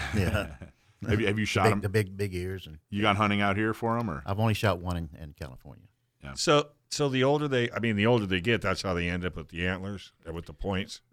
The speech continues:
Speaker 2: Uh, right. Uh, they, well, the antlers will fall off each year and
Speaker 3: Right.
Speaker 2: regrow back, and
Speaker 3: Does
Speaker 2: the
Speaker 3: that
Speaker 2: older the deer gets, the bigger the antlers.
Speaker 3: So if you get over eight, does the, does the meat get a little tougher because it's gotten older?
Speaker 2: Yeah,
Speaker 3: Or
Speaker 2: sure.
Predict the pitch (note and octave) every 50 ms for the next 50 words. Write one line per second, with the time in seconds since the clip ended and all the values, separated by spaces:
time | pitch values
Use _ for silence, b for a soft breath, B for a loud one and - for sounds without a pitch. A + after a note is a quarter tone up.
0 | _ - - - - F2+ F#2 G2+ F#2+ F2 F2 F2+ - F2+ F#2 F#2 F2+ F2+ G2 G2
1 | F#2+ G2+ F#2 E2+ - - G#2 A2+ G#2+ G2 F#2+ F2 G2 G2 F2+ - - G2 F#2+ F#2+
2 | F#2 F#2 F2+ - F2+ F2 - - F#2 F2 E2+ F2+ E2+ D#2 - F#2 F#2 F2+ E2 D#2+
3 | F#2 F#2+ F#2 F2+ E2+ - F2 E2 A2+ G#2 F2+ A2 A#2+ A#2+ B2 - - F2+ G2+ F#2
4 | F2+ F2+ F2+ F2+ F#2 F#2 E2 F2 F2+ - - E2+ E2 F2 E2+ E2+ E2 E2+ F2 F2
5 | - D#2 D#2+ - - - - C3 A#2+ G#2+ G2 A#2+ B2+ B2 A#2 B2 B2 A#2 A2 A2
6 | A2+ G#2+ G#2 G2 G2 - - F#2+ G2 G#2+ A2+ - _ _ - G2 F2+ D#2 E2 F2
7 | E2+ E2+ E2+ D#2 - - - E2+ E2 E2 D2+ D2+ F2 E2 D2 D#2 F2 F#2 G2+ G#2
8 | - - F#2 F2+ F2+ F2+ F2 D#2+ - - F2+ F#2 F2+ - A2 G#2 G#2 - _ -
9 | E2 - F#2 F#2 E2 E2+ D#2+ - G2+ F2+ E2 D#2 D2+ D#2+ E2 E2 F2+ F#2+ A#2 G#2+
10 | G#2 _ _ _ _ _ _ _ _ _ _ - D#2+ F2 F2 F#2 - _ _ _
11 | _ _ - F#2+ F#2+ F#2+ E2